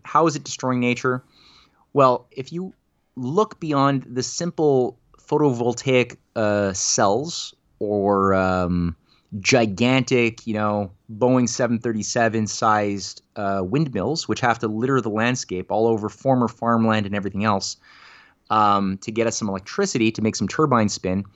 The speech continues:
um, or in the case of the, uh, the solar panels, to simply store energy in a battery that is then released. Um,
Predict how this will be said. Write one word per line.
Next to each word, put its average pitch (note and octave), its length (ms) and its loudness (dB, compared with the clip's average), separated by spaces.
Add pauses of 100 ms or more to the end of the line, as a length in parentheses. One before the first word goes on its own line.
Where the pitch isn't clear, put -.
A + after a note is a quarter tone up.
(840)
um, G#2 340 4
or G#2+ 100 -6
in G#2 60 -2
the G2 60 -2
case G#2 300 -2
of F#2+ 260 -4
the, F#2 360 0
uh, F2 200 2 (260)
the F#2+ 140 -2
solar C3 340 6
panels, A2 400 2
to G#2+ 100 -4
simply G2+ 280 -2
store G#2 560 0 (220)
energy G#2+ 360 2
in G2 80 2
a F2+ 60 0
battery G2+ 500 0
that F#2+ 160 -2
is F#2 160 -4
then F#2+ 200 -2
released. G2+ 580 -4 (200)
Um, A2+ 360 2